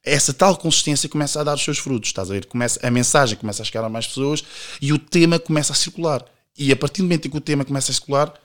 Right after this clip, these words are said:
começa a entrar dentro da comunidade e aí as pessoas já vão, eh, debruçar sobre o tema e discutir mesmo entre elas, estás a perceber? Porque os episódios servem como mote de discussões, estás a perceber?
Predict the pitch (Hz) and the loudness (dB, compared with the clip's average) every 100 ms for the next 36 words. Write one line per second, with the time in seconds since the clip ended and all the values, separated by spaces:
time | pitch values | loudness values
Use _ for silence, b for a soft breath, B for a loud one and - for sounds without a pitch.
0 | _ - 147 135 147 131 139 120 139 175 | _ -4 0 2 0 0 -4 -2 2 2
1 | 147 107 104 98 113 117 123 139 - 143 | 2 -4 -10 -8 -6 -4 -4 -6 -8 -2
2 | 139 143 143 - - 147 147 135 143 143 | 0 2 0 0 0 2 2 2 2 0
3 | 147 b b b 143 139 127 127 139 147 | -2 b b b 0 0 0 0 2 4
4 | 156 135 - 139 131 151 160 - 196 - | 4 4 2 -2 0 -2 0 -2 -2 -2
5 | - 214 208 202 208 226 190 - - 101 | -2 0 2 2 0 0 -2 -4 -4 -6
6 | 104 123 B B _ 214 247 - 175 117 | -4 -6 B B _ -2 -2 0 0 0
7 | b b _ _ _ - 190 175 294 196 | b b _ _ _ -4 0 0 -2 -2
8 | 127 107 95 104 - _ - 170 165 165 | 0 0 0 -4 -10 _ 0 2 2 0
9 | 180 175 160 175 175 160 160 151 - - | 0 2 2 2 0 -4 -4 -2 -2 -2
10 | 175 147 - 104 101 107 - 113 131 | -2 -2 -4 -4 -4 -2 -2 0 -2